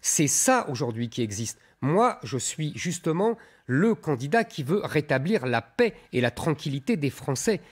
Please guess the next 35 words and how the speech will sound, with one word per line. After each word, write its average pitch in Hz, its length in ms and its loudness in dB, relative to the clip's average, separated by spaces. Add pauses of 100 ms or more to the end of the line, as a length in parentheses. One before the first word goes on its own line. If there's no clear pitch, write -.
(140)
Et 131 80 -2
pour 247 320 2
rétablir 160 480 0
la 117 140 -2
paix - 340 -4
et 117 60 -6
la 104 100 -4
tranquillité 117 520 -8
des 101 140 -6
Français, 214 520 -2 (280)
je 123 160 2
prends 220 320 0
sur 135 300 -4
moi 185 440 2 (300)
la 117 140 -2
fermeté. 104 500 -10 (720)
C'est - 160 -6
ça 254 560 2
le 139 120 2
rôle 131 500 2 (500)
du 160 100 -2
chef 156 320 2
de 117 80 -4
l'État. 104 400 -6 (260)
Le 135 100 2
rôle 196 280 2
du 156 80 -6
chef 143 240 0
de 117 80 -4
l'État, 196 400 0 (220)
ce - 180 0
n'est 143 160 4
pas 233 240 2
d'être 147 560 0
gentil 143 680 0